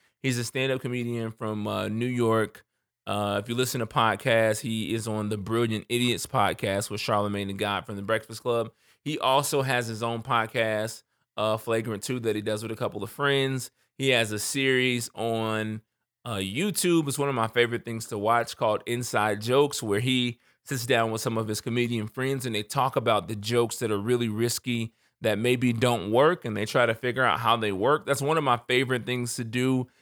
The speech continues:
as someone who does stand-up myself. Definitely not on the level that Andrew does, but does stand-up myself. It's so dope to just have this idea that seems like this impossible challenge to make funny, and then you turn it into something really funny. So,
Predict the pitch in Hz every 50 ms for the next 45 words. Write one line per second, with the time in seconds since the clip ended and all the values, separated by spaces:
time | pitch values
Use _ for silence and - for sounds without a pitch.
0 | _ _ - 113 113 - 135 127 123 120 117 117 113 110 113 117 117 113 110 -
1 | - - - - - 123 123 127 123 120 - - - - 98 95 107 - - 143
2 | 131 113 110 104 - _ _ _ _ _ _ 127 131 135 - 135 131 127 120 120
3 | 120 117 113 113 117 117 113 110 107 107 107 107 117 120 120 113 113 107 104 95
4 | 104 101 98 98 95 98 - - _ _ _ _ _ - 117 110 120 117 120 -
5 | 139 127 127 117 104 98 92 87 101 - - 151 151 127 110 - 113 107 - -
6 | 143 123 123 113 104 123 120 117 95 - - 127 110 104 101 104 - _ _ _
7 | _ _ 143 131 - 131 139 139 139 127 120 117 131 123 117 - - - 131 127
8 | 127 123 120 110 113 127 127 127 123 113 104 101 101 101 104 - _ _ _ _
9 | - 110 104 - - 147 139 135 117 127 120 117 - 127 123 - 127 117 - -
10 | 143 123 131 131 - 131 110 110 110 104 - 139 120 117 117 110 107 - - 123
11 | 107 110 110 107 - - 160 160 151 135 123 117 110 - _ _ _ _ _ 117
12 | 120 135 143 143 143 143 131 - 131 113 107 107 104 104 104 - 123 - - 107
13 | 101 - 104 98 101 101 98 95 101 - - 135 127 113 101 92 104 - - 113
14 | 107 98 95 -